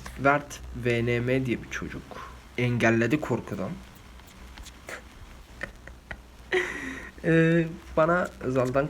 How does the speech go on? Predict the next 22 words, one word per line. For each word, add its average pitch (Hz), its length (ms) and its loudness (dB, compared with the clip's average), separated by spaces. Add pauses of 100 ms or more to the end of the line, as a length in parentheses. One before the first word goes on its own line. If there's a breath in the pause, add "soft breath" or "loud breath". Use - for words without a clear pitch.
kod 117 200 0
atıyor. - 420 -4
Ben 120 220 0
bunu 131 200 4
V 131 140 6
S 147 300 -2
çağırdım. - 640 -6
"Sen 143 300 -2
kimsin?" 135 400 -4
falan 143 420 0
dedim. 151 300 -4 (220)
Kod 226 240 2
atıyor. - 340 0 (720)
Ee, - 240 -10 (160)
Kanadalıya 180 920 6
kod 151 220 2
işler 160 340 4
mi? 156 400 0
Tabii 139 260 2
ki 117 100 -4
de 101 80 0
işlemez. - 640 -4